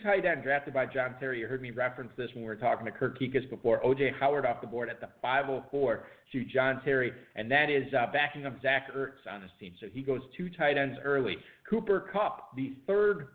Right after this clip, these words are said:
Rams receiver drafted, and actually the second Rams receiver drafted by Lucky Horseshoe and Joseph Paprzycki. That is, uh, Kupp going at the five oh five tonight, followed by Mike Williams to the career killers at six. James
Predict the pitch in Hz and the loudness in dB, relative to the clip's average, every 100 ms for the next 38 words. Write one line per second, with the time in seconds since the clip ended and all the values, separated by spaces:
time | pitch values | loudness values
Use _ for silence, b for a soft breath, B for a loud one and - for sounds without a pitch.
0 | 113 151 190 208 143 143 - 135 123 107 | -2 0 2 0 -2 -6 -4 -2 -2 0
1 | 107 107 147 143 B B 143 160 180 165 | 2 2 0 -4 B B 0 2 2 -2
2 | 131 123 - 247 269 208 - 107 175 247 | -2 -8 -2 -2 0 -2 -2 -2 0 0
3 | 190 190 190 175 156 165 165 196 185 - | -2 -4 -2 -2 2 4 4 2 -4 -8
4 | _ 185 190 196 196 190 170 196 214 - | _ 2 4 2 0 -4 0 0 0 -2
5 | 110 110 143 143 139 143 139 143 147 180 | -2 0 -2 0 0 2 2 0 -4 -6
6 | 151 B B 131 151 151 135 139 123 - | -8 B B 2 2 0 0 0 0 -2
7 | 202 190 - - 139 127 123 117 - 135 | -2 -2 -4 -8 -6 -6 -8 -12 -2 2
8 | 139 131 - 131 143 - 151 170 123 123 | 2 0 -2 -2 -2 -4 -8 -6 -2 0
9 | 127 113 107 104 127 135 110 113 127 156 | 0 0 -2 -2 -4 -4 0 2 2 0
10 | 202 196 117 107 - 120 120 120 123 117 | -4 -4 -6 -6 -2 0 2 2 4 4
11 | 107 - 104 - - 139 196 - B B | 2 2 2 2 2 2 2 -2 B B
12 | B - 196 247 240 | B 0 0 0 -6